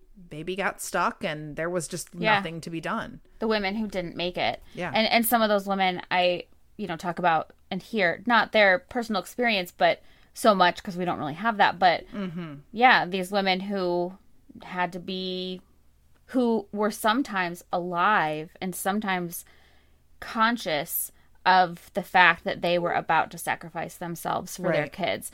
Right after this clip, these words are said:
Speaker 1: Right.
Speaker 2: Most often they were probably unconscious and sometimes near or, or near death or dead.
Speaker 1: Mm-hmm.
Speaker 2: Um, but sometimes they weren't. Sometimes they,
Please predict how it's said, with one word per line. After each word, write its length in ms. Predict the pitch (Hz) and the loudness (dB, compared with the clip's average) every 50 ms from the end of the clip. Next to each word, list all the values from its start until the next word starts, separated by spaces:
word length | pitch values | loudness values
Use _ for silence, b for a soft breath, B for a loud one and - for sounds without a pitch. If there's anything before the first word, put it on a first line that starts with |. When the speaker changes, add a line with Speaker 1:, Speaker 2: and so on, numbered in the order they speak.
| B B | B B
Speaker 1:
Right. 180 | 156 143 135 - | -10 -8 -2 2
Speaker 2:
Most 380 | 233 254 269 262 294 285 - 247 | 6 6 6 6 4 4 6 8
often 320 | 226 220 240 - 262 247 | 8 8 6 4 0 0
they 100 | 240 220 | 2 2
were 120 | 202 185 180 | 2 0 0
probably 500 | - - 185 180 170 180 180 180 175 - | -2 -2 -2 0 0 0 -2 -2 -4 -2
unconscious 800 | - 175 170 170 - - 170 160 165 175 - 226 220 226 220 - | -2 -2 -2 -4 -6 -6 -6 -6 -6 -6 -4 -4 -4 -4 -4 -6
and 200 | - 190 190 180 | -8 -8 -8 -8
sometimes 580 | - - 170 170 170 - 175 175 175 175 175 175 | -8 -8 -8 -8 -8 -8 -8 -8 -8 -8 -8 -6
near 300 | 175 175 175 175 170 175 | -6 -4 -2 -2 -2 -2
or, 380 | - 165 165 160 156 160 170 _ - | -2 -2 -2 -2 -2 -4 -8 _ -12
or 160 | - - - - | -12 -10 -10 -8
near 200 | - 180 180 180 | -6 -4 -4 -2
death 240 | 175 180 170 170 - | 0 0 0 0 -2
or 100 | 180 156 | -8 -10
dead. 360 | 156 - 160 165 175 190 247 B B B B B B B | -4 -2 0 0 0 0 -2 B B B B B B B
Speaker 1:
Mm-hmm. 200 | 175 180 170 180 | -8 -6 -2 4
Speaker 2:
Um, 500 | 185 190 185 180 175 165 - - 185 190 - | 4 4 4 4 2 -2 -8 -10 -8 0 2
but 200 | 220 190 - - | 2 2 2 0
sometimes 600 | - 214 220 262 277 294 269 247 240 226 202 - | -2 0 0 2 2 4 2 4 2 0 -2 0
they 160 | 214 208 202 | 0 0 0
weren't. 480 | 175 202 196 160 - - - - - - - | 2 0 0 0 -2 -6 -12 -18 -20 -20 -12
Sometimes 640 | - - 233 226 226 226 226 214 202 202 196 185 | -4 -2 -2 -2 0 0 0 -2 0 -2 -4 -2
they, 500 | 180 190 190 185 185 180 175 175 175 180 | 0 2 4 6 6 6 4 4 -2 -4